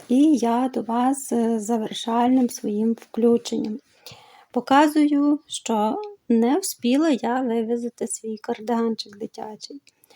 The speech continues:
Один рукавчик в мене є, а ще один потребує вив'язування. Як ви бачите, зішила,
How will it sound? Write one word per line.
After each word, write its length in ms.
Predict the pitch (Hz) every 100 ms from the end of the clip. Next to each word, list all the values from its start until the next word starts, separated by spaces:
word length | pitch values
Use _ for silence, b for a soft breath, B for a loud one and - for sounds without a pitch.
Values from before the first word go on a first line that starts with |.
| b
Один 360 | 254 254 262 226
рукавчик 640 | 226 - 233 208 - -
в 40 | 226
мене 260 | 226 220
є, 320 | 220 240 294 403 b b b b b -
а 200 | 247 370
ще 300 | - 233 277
один 400 | 208 226 240 269
потребує 720 | - - - 220 233 240 247 - -
вив'язування. 840 | 240 214 220 220 - 226 220 220 208 _ _ _ _ _ _ _ _ _ - -
Як 140 | 247
ви 140 | 233 226
бачите, 520 | 220 220 - - 294
зішила, 720 | - 254 - 254 311 294 254